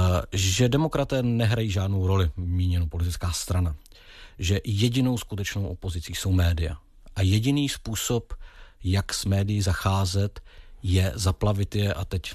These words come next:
neřeknu čím, protože, eh, to vysílání neběží v tom čase, ale posluchači si domyslí, já řeknu prostě bordelem. A my jsme svědky skutečně toho, že jsme zaplaveni,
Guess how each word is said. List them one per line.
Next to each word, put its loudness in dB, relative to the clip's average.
neřeknu 2
čím, 4
protože, 0
eh, -2
to 2
vysílání 2
neběží 0
v -12
tom -2
čase, -2
ale -4
posluchači -4
si -4
domyslí, 0
já 0
řeknu 0
prostě -4
bordelem. -4
A 6
my 4
jsme -2
svědky -4
skutečně -6
toho, -6
že -6
jsme -4
zaplaveni, 0